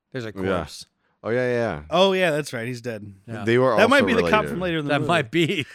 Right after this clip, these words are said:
Speaker 3: He's got the same mustache.
Speaker 1: <laughs>
Speaker 3: But this guy's played by a guy named J J Saunders. This was his last role before he died.
Speaker 1: Oh, rest in
Speaker 3: So
Speaker 1: pictures there, Saunders.
Speaker 3: I don't know if that's a good way to go out.
Speaker 1: No, but he's done more with his life than I have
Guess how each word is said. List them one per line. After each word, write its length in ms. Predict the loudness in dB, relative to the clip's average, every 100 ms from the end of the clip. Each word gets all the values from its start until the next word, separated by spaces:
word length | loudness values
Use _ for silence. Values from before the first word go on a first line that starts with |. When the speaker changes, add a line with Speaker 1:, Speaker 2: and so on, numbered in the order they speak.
| -16
Speaker 3:
He's 100 | -6
got 140 | -2 -2
the 60 |
same 200 | -2 -2
mustache. 540 | -2 -4 -6 -10 -12 -10 -12 -12 -16 -16
Speaker 1:
<laughs> 400 | -20 -18 -12 -4
Speaker 3:
But 120 | 2
this 140 | 2
guy's 220 | 2 0 0
played 240 | -2 -2
by 160 | -2 -2
a 40 |
guy 120 | -2
named 240 | -2 -2 -4
J 260 | -2 -2 -2
J 220 | -4 -4
Saunders. 600 | -4 -6 -4 -6 -8 -12 -20 _
This 180 | -10 -8
was 140 | -6 -4
his 140 | -4
last 320 | -2 -4 -2
role 360 | -4 -2 -4 -6
before 240 | -16 -6 -4
he 80 | -4
died. 400 | -4 -6 -10 -16 _ -6
Speaker 1:
Oh, 320 | -2 -2 -2
rest 280 | -6 -10 -10
in 60 | -8
Speaker 3:
So 140 | -6
Speaker 1:
pictures 300 | -6 -10 -14
there, 220 | -14 -14 -12
Saunders. 580 | -14 -14 -14 -16 -18 -20 _ _
Speaker 3:
I 80 | -8
don't 80 | -4
know 100 | -2
if 80 | -2
that's 180 | -4 -4
a 40 |
good 120 | -6
way 120 | -6
to 80 | -6
go 180 | -6 -8
out. 220 | -8 -12 -10
Speaker 1:
No, 360 | -2 0 2 0
but 380 | 0 0 -2 -8 _ -20 -20 _ -16
he's 180 | -10
done 180 | -4 -2
more 80 | -2
with 60 | -4
his 120 | -6
life 200 | -4 -4
than 140 | -6
I 100 | -6
have 380 | -6 -8 -12 -16